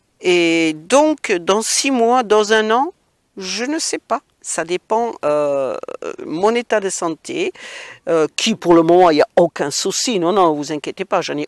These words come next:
aucun problème. Mis à part des petits soucis, euh, dus à l'âge, j'ai un peu de problème estomac, euh, mais bon, c'est pas, c'est pas méchant ça.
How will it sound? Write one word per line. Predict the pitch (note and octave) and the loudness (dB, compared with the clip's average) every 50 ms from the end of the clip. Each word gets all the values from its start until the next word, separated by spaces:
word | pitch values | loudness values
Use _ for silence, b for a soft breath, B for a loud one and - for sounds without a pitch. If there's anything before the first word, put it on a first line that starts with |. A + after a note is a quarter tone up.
| _ - | _ 2
aucun | A#3+ A3 - - E3+ D3+ | 2 2 2 0 -6 -6
problème. | - - - - G3 A3+ A#3+ A#3 F#3 B B B B B - | -6 -8 -4 -2 0 0 0 -2 -2 B B B B B -6
Mis | D#3 D#3 D3+ | -4 0 0
à | D#3 | 0
part | D#3 - G3 A3 | 0 0 -4 -4
des | E3 D3 | -4 -6
petits | - - - E3+ | -12 -12 -12 -12
soucis, | - - - D3 - - - B3 A#3 F#3+ | -10 -8 -8 -8 -6 -4 -4 -2 0 0
euh, | D3+ | 0
dus | C3+ B2+ C#3+ F#3 F#3+ F3 | -2 -2 -4 -2 0 2
à | D3+ D3+ | 2 4
l'âge, | E3 G3 A#3 B3+ B3 A3 E3 C#3 | 6 6 8 6 6 4 0 -2
j'ai | C3 C#3+ D3+ | -2 2 2
un | D3+ D#3 | 2 2
peu | D3+ - D3+ | 0 -6 -10
de | - | -10
problème | - - C#3+ D3+ D3+ D3 C3 | -10 -10 -8 -6 -6 -6 -6
estomac, | - - - - C3 C#3+ F#3 A3 A3+ A3 G#3+ F#3 C#3+ | -10 -12 -12 -6 0 4 6 6 8 8 6 4 4
euh, | C3 | 2
mais | D3+ D#3 | 0 0
bon, | D#3 E3 D3 | 2 2 2
c'est | - - - | 2 -2 -12
pas, | - A2+ G#2 - - - | -8 -8 -8 -6 -8 -10
c'est | - - - - | -12 -14 -14 -14
pas | - | -14
méchant | A#2 - D#3+ - - E3 | -12 -8 -6 -2 -2 -2
ça. | - - - | -2 -4 -8